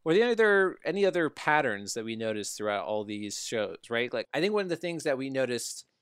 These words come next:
for any of the fish out of water shows we discussed was, you know, they all have a party at one point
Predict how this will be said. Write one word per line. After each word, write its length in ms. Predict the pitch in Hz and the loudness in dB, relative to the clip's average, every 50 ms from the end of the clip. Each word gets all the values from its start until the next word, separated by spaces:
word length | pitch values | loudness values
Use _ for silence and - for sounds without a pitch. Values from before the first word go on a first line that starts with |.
| _ _ _ _ _ _ - | _ _ _ _ _ _ 0
for 120 | 139 139 | 2 2
any 180 | 139 135 135 131 | 2 2 0 -2
of 60 | 107 | -4
the 100 | 117 113 | -4 -6
fish 320 | - - 156 160 151 - | -4 -2 -2 0 0 2
out 140 | 143 135 117 | 0 0 0
of 160 | 110 - - | -4 -2 2
water 280 | 143 165 190 185 156 123 | 4 4 6 4 2 -2
shows 380 | - - 120 110 107 101 90 | -4 -4 -4 -4 -4 -4 -6
we 100 | - 107 | -10 -12
discussed 640 | 98 101 101 - - - 113 107 107 107 - - - | -10 -10 -10 -10 -8 -6 -4 -4 -4 -6 -8 -8 -8
was, 400 | 110 104 101 104 98 95 - - | -6 -6 -4 -6 -6 -8 -10 -10
you 140 | 110 101 95 | -8 -8 -8
know, 100 | 98 95 | -8 -6
they 220 | 98 104 104 104 | -6 -4 -4 -2
all 160 | 101 107 110 | 0 0 0
have 240 | 107 113 107 104 101 | 0 -2 -2 -2 -4
a 40 | 95 | -6
party 560 | - - - 139 135 131 131 120 123 120 123 | -10 -4 0 2 4 4 2 0 -2 -2 -2
at 160 | 120 120 - | -2 -2 -4
one 280 | 117 113 113 113 117 107 | -4 -4 -4 -4 -6 -8
point 460 | _ - 120 113 110 110 110 110 | _ -10 -8 -6 -4 -4 -6 -6